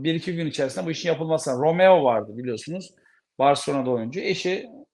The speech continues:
ikna edilmesi bekliyordu. Hala ikna edilememiş eşi. Yok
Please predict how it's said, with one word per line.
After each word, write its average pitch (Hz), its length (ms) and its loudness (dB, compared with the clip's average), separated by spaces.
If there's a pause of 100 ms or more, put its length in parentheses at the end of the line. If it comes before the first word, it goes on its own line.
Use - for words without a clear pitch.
(360)
ikna 175 300 2
edilmesi 175 460 -2
bekliyordu. 135 340 -4
Hala 185 540 4 (400)
ikna 175 360 4
edilememiş 165 560 -2
eşi. - 260 -18 (760)
Yok 170 160 2